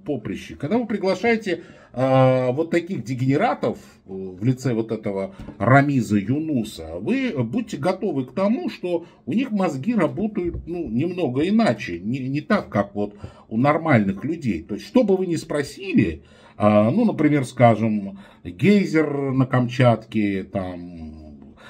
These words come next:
э, я не знаю, потопы где-то там в Южной Америке,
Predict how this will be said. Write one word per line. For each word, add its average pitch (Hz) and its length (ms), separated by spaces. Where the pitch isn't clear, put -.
э, 85 460
я 95 140
не 95 60
знаю, 95 280
потопы 214 760
где-то 147 380
там 131 460
в - 20
Южной 127 440
Америке, 117 680